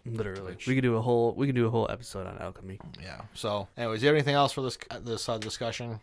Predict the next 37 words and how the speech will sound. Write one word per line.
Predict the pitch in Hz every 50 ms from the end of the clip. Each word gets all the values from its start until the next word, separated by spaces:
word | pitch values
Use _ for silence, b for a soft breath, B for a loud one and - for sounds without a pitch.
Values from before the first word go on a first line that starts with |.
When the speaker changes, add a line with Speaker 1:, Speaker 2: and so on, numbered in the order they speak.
| - _ -
Speaker 1:
Nope, | 139 156 147 -
that's | - 151 151 -
basically | - 147 139 131 - - 135 127
all | 117 113 110
I | 107 107
got. | 98 104 104 104 101 - -
Speaker 2:
I | 147
thought | 170 208
that | 214 196
was | 151 -
pretty | - - 147 135 117
good. | 98 110 113 117 113
I | 113 117
mean, | 123 131
we | 139 147
did | 151 151
some | - 135 123
fucked | - - 127 123 - -
up | 123 110 -
shit, | - - - 117 117 117 - -
but | 104 110 104 98 98 95 - -
I | 120 135
think | 147 175 175
we | 151
kinda | - 160 147 143 -
stayed | - - 135 131
away | 120 123 123 113
from, | - - 123
like, | 110 107 98
the | - 104
really, | 98 98 101 110 110 110 110 110
really, | 107 110 107 107 107
really | 104 104 107 107 107 107
bad | 98 104 104 107 110
ones. | 110 110 110 107 107 110 -
Speaker 1:
Yeah, | 131 127 120 110 107
Speaker 2:
Like, | 104